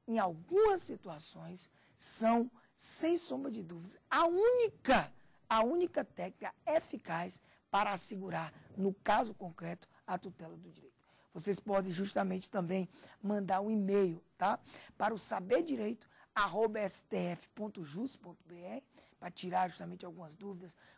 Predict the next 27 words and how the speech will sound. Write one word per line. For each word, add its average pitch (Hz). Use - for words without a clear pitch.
com 202
relação 190
a -
essa -
sua -
primeira 190
aula. 185
Também 254
pode 247
assistir, 247
na 180
verdade, 175
essas 214
aulas 180
no 190
nosso 190
canal, 185
né? 185
Quem 185
quiser 180
assistir 170
aulas, 175
w 202
w 185
w 185
ponto 196
youtube 208